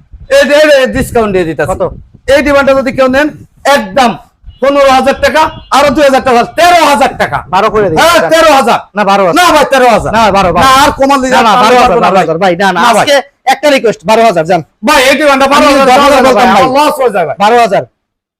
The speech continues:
Speaker 2: বারো হাজার, যান।
Speaker 1: যান, আপনি কইছেন এটাই।
Speaker 2: সিস্টেমে বিশ বছরের গ্যারান্টি।
Speaker 1: হ্যাঁ,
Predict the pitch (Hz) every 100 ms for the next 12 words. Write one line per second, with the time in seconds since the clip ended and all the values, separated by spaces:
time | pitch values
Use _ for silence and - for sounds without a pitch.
0 | _ - 180 190 170 196 214 233 240 208
1 | 170 160 143 156 190 208 - _ _ _
2 | 175 175 170 180 170 156 139 135 247 240
3 | 220 220 220 233 196 175 196 151